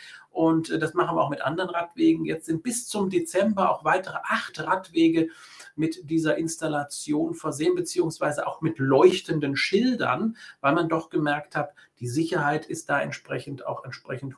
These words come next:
hochgeschraubt wieder. Und ja, es kommt gut an. Die Radfahrer danken das und, ähm, nutzen dann auch diese neue Technologie da,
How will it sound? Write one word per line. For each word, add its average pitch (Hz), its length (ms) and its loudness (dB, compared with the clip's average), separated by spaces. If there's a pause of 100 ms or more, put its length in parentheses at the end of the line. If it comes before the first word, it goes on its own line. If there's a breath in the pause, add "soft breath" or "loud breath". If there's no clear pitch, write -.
(160)
hochgeschraubt 147 800 4
wieder. 135 320 0
Und 143 200 -2 (240 loud breath)
ja, - 120 6
es - 160 0
kommt 196 260 0
gut 170 300 -4
an. 190 340 2 (160 loud breath)
Die 156 100 2
Radfahrer 147 600 -2
danken 156 480 0
das 147 280 0 (340 loud breath)
und, 147 460 -2
ähm, 135 420 -2
nutzen 143 460 -2
dann 123 220 -2
auch 135 200 -2
diese 127 420 -6 (180)
neue 120 460 -2 (180)
Technologie 131 640 -2
da, - 240 2